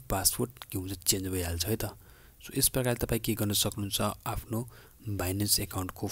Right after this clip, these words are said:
पासवर्ड चेन्ज गर्न सक्नुहुन्छ। So, तपाईँहरू यस प्रोसेसबाट के गर्न सक्नुहुनेछ, आफ्नो Binance-को एकाउन्टको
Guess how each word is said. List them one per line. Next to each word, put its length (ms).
पासवर्ड 380
चेन्ज 280
गर्न 280
सक्नुहुन्छ। 600
So, 380
तपाईँहरू 420
यस 180
प्रोसेसबाट 480
के 120
गर्न 180
सक्नुहुनेछ, 640
आफ्नो 500
Binance-को 520
एकाउन्टको 500